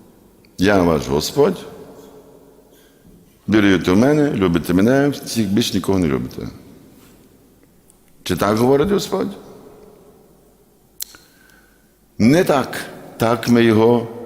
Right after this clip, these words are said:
може, розуміємо, або через наше неправильне сприйняття так його сприймаємо. Господь Бог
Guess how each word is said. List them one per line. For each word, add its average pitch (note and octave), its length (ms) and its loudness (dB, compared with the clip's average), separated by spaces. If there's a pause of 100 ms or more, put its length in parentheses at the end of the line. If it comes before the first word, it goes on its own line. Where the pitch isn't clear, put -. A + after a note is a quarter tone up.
(280)
може, G#2+ 360 2
розуміємо, G#2+ 840 2
або F#2+ 280 0
через G2 380 0
наше G#2+ 300 0
неправильне A#2 520 2
сприйняття A2 680 0 (440)
так C#2+ 240 -4
його D#2+ 140 2
сприймаємо. C3 680 -4 (1400)
Господь G#2+ 360 0
Бог C3 340 2